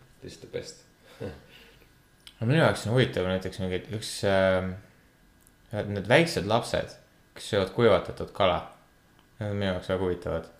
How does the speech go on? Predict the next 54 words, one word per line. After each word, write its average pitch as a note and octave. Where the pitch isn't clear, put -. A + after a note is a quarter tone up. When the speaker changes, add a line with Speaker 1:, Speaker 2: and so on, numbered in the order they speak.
Speaker 1:
Äh, E2+
miks? F2
Speaker 2:
No A2
sest, A#2+
et -
nagu, G#2+
kui -
sa C3
annad B2+
väiksele C3
lapsele, G#2+
ja G2+
nad C3
nagu A#2
pididki C3
sööma A2
nagu, F#2
nagu F#2
kuivatatud A2
kala G2+
krõpsude F2+
asemel. F2
Speaker 1:
Aa. F#2
Speaker 2:
Ja A2
siis, A#2+
kui -
ma A#2
nagu, A#2
mina, D#3+
nagu, A2
mitte B2+
ma A2+
ei A2
saa A2
midagi A2+
selle A2
vastu F#3+
oleks, -
Speaker 1:
Jaa, G#2
jaa. G2+
Speaker 2:
aga A2+
nagu G#2+
lihtsalt, D3
et F#2
ma A#2
ei B2
kujuta D#3
ette D#3
neid F#2+
väikseid B2
lapsi, A2+
kes F2+
on G2
mingi, F#2+